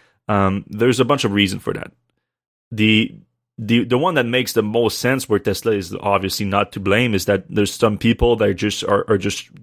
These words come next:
they want a Tesla and, and they can afford it, really. So they, they, they, they buy it, they place the order,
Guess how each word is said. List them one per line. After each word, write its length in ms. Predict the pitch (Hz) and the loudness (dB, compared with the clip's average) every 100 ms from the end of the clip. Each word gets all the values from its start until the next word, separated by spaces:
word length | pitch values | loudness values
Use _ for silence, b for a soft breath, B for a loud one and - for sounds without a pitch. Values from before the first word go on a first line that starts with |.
| - | -2
they 100 | 104 | 2
want 200 | 101 104 | 2 2
a 40 | |
Tesla 380 | 98 120 123 123 | 2 2 2 0
and, 200 | 120 98 | 0 -4
and 280 | 95 98 98 | -2 -2 -2
they 40 | |
can 160 | - 101 | -2 -4
afford 380 | 95 - 113 123 | -4 0 0 0
it, 120 | 139 | 0
really. 320 | 127 135 151 b b b | 0 0 -2 b b b
So 240 | - 107 98 | -6 0 0
they, 320 | 98 98 92 | 2 0 -2
they, 420 | - 104 98 98 | -2 0 0 -2
they, 180 | 98 101 | -6 -8
they 220 | - 104 | -4 -6
buy 480 | 95 - - 104 107 | -6 -12 -4 0 2
it, 160 | 113 113 | 0 0
they 80 | |
place 300 | 98 104 104 | -2 0 -2
the 100 | 101 | -2
order, 540 | 101 107 110 117 131 | 0 0 0 0 0